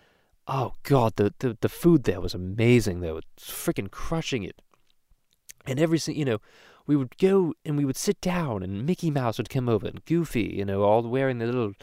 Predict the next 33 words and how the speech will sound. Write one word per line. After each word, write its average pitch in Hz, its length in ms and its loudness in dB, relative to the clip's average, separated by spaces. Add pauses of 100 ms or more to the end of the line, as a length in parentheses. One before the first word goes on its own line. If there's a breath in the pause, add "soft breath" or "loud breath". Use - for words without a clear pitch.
(440 soft breath)
the 127 80 -6
little 127 180 -4
hats - 560 -10
and 92 120 -12
stuff - 360 -10
and, 90 220 -12
um, 85 260 -8 (1120)
the 131 100 2
little 123 200 2
chef - 340 -2
hats. - 460 -6 (440 soft breath)
You 156 100 -2
know, 117 120 2
Chip - 280 0
'n 131 100 0
Dale, 107 320 0
not 123 200 -6
the, 123 280 4
not 160 180 -2
the 131 100 0
strippers, - 520 0
you 107 60 -4
know, 98 120 -2
the 104 120 2
actual 104 340 0 (560 soft breath)
chipmunks, 104 480 -4
Chip - 180 2
'n 139 120 2
Dale. 131 400 0 (160)
They 123 80 -2
would 123 100 0
come 147 180 4
over 123 300 6